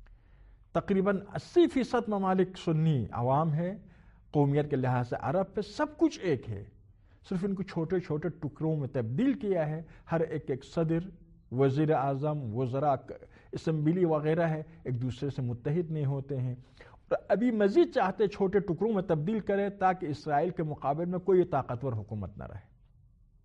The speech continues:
تو مولانا نہج البلاغہ میں مختلف مقامات پر تاکید کرتے ہیں۔ خطبہ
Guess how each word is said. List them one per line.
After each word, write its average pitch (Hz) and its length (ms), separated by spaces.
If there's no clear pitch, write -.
تو 127 400
مولانا 165 440
نہج 147 120
البلاغہ 147 380
میں 117 300
مختلف 277 520
مقامات 196 680
پر 180 80
تاکید 127 420
کرتے 98 360
ہیں۔ 95 100
خطبہ 208 340